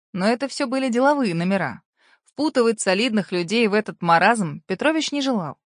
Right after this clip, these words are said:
Одноклассников не нашлось, да Петрович никогда с ними не дружил, однокурсников тоже. Было некоторое количество женщин, случившихся между разводом и второй свадьбой. Петрович задумался,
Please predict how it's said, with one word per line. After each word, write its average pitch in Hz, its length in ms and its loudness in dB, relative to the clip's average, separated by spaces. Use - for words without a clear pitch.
Одноклассников 240 760 2
не 175 80 -6
нашлось, 185 600 -2
да 185 100 -2
Петрович 202 460 2
никогда 180 420 2
с - 100 -10
ними 170 160 -4
не 165 120 -6
дружил, 175 500 -2
однокурсников 294 800 0
тоже. 165 380 -6
Было 302 320 2
некоторое 294 480 0
количество 254 580 -2
женщин, 220 560 -2
случившихся 196 680 -4
между 190 300 -2
разводом 202 480 0
и 165 40 -4
второй 190 280 -2
свадьбой. 165 560 -4
Петрович 214 380 0
задумался, 202 680 -2